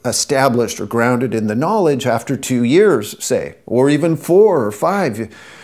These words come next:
It's a long process, okay? And then, um,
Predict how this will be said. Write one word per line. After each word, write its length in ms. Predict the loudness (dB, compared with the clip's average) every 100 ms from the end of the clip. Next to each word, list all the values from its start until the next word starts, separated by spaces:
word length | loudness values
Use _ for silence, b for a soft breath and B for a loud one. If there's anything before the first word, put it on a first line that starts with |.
| B
It's 180 | -4 2
a 320 | 2 2 -2 -14 -8
long 460 | -2 0 2 0 -2
process, 680 | -4 -2 -2 -4 -6 -10 -16 _ _ -10
okay? 380 | -4 -2 -4 -2
And 180 | 0 2
then, 300 | 0 -2 -2
um, 380 | -2 -2 -2 -4